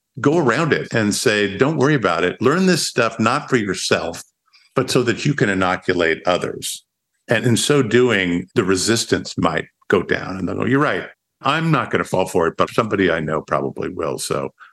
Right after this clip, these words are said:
I'm gonna listen for them." And so fraud fighting becomes a self-inoculating activity. If you think of yourself as a fraud fighter,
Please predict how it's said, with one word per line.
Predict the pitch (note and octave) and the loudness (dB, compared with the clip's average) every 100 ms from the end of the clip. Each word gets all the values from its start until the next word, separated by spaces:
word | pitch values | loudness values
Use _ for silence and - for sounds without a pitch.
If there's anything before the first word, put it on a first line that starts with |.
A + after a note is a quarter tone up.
| - | -4
I'm | A#2 | 2
gonna | A#2+ F#2 | 2 4
listen | F#2 - D#2+ | 2 2 -4
for | - | -4
them." | D#2 D2+ C#2+ D2+ _ - _ _ _ _ - | -2 -2 -4 -12 _ -20 _ _ _ _ -4
And | B2+ | 0
so | A#2 C3+ A#2+ A#2+ _ | 2 2 2 0 _
fraud | D3 D#3+ G3+ | 0 0 0
fighting | C3 E2+ E2+ E2+ E2+ - - | 0 0 0 0 -2 -6 -2
becomes | F2+ - G2+ F#2 | -2 0 0 0
a | - | -2
self-inoculating | - - A#2 A#2 - - G2+ F2+ F2 F#2 - F#2 - D#2 E2+ - | -4 0 0 0 -6 -10 -4 0 0 0 -2 0 0 -2 -4 -6
activity. | F2 - - E2+ - - - _ _ _ _ _ _ _ _ - | -6 -4 0 0 0 -6 -12 _ _ _ _ _ _ _ _ -10
If | G2+ | -4
you | A#2 | -2
think | - E3+ | 0 0
of | G3 | 2
yourself | D3+ - G#2+ | 2 2 2
as | G#2 F#2+ | 2 0
a | |
fraud | F2+ C3+ C#3+ - | 0 0 0 0
fighter, | F2 E2 D#2+ - | 0 2 -2 -4